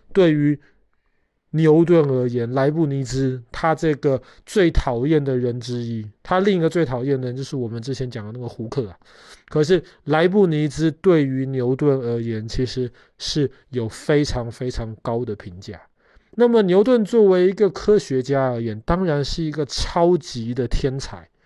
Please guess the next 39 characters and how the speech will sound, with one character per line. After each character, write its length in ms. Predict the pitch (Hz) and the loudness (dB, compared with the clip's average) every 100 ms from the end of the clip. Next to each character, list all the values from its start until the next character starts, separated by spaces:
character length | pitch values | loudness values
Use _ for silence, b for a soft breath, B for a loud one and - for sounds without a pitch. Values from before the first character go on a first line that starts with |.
| b b b b b - | b b b b b 0
可 120 | 160 | 2
是 180 | 156 190 | 4 2
你 120 | 151 | 2
如 200 | 160 190 | 2 2
果 200 | 170 143 | 4 2
读 360 | - 151 147 | 0 -2 -2
越 280 | 180 202 175 | 0 2 2
多， 280 | - 156 151 | 2 2 2
你 100 | 123 | 0
就 100 | 113 | -2
会 140 | 147 139 | -2 -2
发 260 | - 139 | -2 -2
现， 280 | 135 156 131 | -2 -4 -4
在 180 | 131 165 | -2 -2
牛 300 | 151 135 139 | 0 0 0
顿 200 | 165 156 | 0 0
的 120 | 139 | 0
这 120 | 139 | -2
个 120 | 147 139 | 0 0
天 320 | - 160 160 | 0 0 -4
才 280 | - 127 123 | -4 -4 -2
的 140 | 131 | -4
光 300 | - 143 147 | -2 -2 -2
环 260 | - 123 120 | -6 -8 -8
底 220 | 117 98 | -10 -10
下， 320 | - 131 104 B B B B | -4 -4 -4 B B B B
其 120 | - | -2
实 200 | 151 175 | 0 2
有 180 | 165 170 | 4 2
很 240 | - 135 | 2 -2
多 160 | 135 165 | 2 0
其 240 | 156 139 | 0 -4
他 180 | 135 147 | -2 0
人 240 | 147 135 131 | 0 -2 0
都 140 | 156 | 0
活 260 | 151 127 131 | 0 -2 0
在 140 | 151 | 0
牛 240 | 139 131 | 0 -2
顿 180 | 131 151 | -2 -4